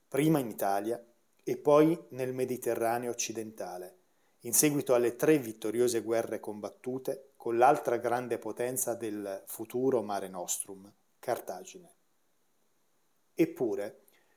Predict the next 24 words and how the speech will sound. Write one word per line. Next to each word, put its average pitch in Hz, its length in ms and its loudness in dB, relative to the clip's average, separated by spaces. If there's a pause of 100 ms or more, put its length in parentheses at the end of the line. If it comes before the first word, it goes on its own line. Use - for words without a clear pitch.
(120)
credo 175 340 8
doveroso 127 560 6
sottolineare 135 920 0
come, 123 580 0 (220)
da 123 140 0
un'attenta 131 800 2
analisi 101 560 -4
delle 101 240 -6
fonti 113 500 2
a 98 60 -6
nostra 110 420 -6
disposizione, 110 960 -2 (260)
si - 180 -2
possa 131 420 6
serenamente 143 720 4
affermare 107 760 -2
che - 120 -6
nel 127 240 -2
cuore 165 320 10
del 117 160 0
Mediterraneo, 110 920 -4 (260)
nell'isola 120 640 4
di 101 100 -4
Sardegna, 104 760 -4